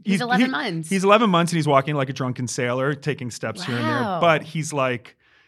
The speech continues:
Speaker 2: he's very determined, very, um,
Speaker 1: Love that.
Speaker 2: it's funny. Like, yeah, he's, he's, like, just, but now on the plane, we're flying back from France and, like, usually I can just cradle him, read him a
Speaker 1: Yeah.
Speaker 2: book, blah, blah, blah.
Speaker 1: No.
Speaker 2: Now he's like,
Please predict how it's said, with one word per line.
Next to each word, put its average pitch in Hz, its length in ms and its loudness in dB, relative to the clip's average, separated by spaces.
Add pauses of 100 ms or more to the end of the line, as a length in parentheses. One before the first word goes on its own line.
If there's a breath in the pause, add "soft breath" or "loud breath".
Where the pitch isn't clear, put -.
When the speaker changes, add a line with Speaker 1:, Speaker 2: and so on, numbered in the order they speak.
Speaker 2:
he's 113 180 -6
very 127 480 0
determined, 117 680 -6
very, 127 580 -4
um, 104 180 -4
Speaker 1:
Love 156 180 -2
that. 123 260 -8 (340 soft breath)
Speaker 2:
it's 170 200 -4
funny. 117 300 -2
Like, 101 200 -10
yeah, 110 220 -6
he's, 131 300 -6 (200)
he's, 120 380 -10 (640)
like, 117 160 -4
just, - 400 -10 (180)
but 160 120 2
now 170 180 2
on 160 80 2
the 131 80 0
plane, 143 480 -4
we're 120 120 -6
flying 123 280 -8
back 113 200 -6
from 104 140 -12
France 117 500 -8
and, 110 120 -10
like, 104 260 -12 (200)
usually 151 380 -2
I 120 40 -2
can 131 120 -8
just - 280 -10
cradle 143 400 -4
him, 127 200 -8
read 110 120 -8
him 107 80 -8
a 131 60 -12
Speaker 1:
Yeah. 156 60 -12
Speaker 2:
book, 190 380 -2
blah, 123 120 -6
blah, 120 100 -10
blah. 127 140 -6
Speaker 1:
No. 127 100 -8
Speaker 2:
Now 156 240 -2
he's 143 180 -6
like, 110 280 -10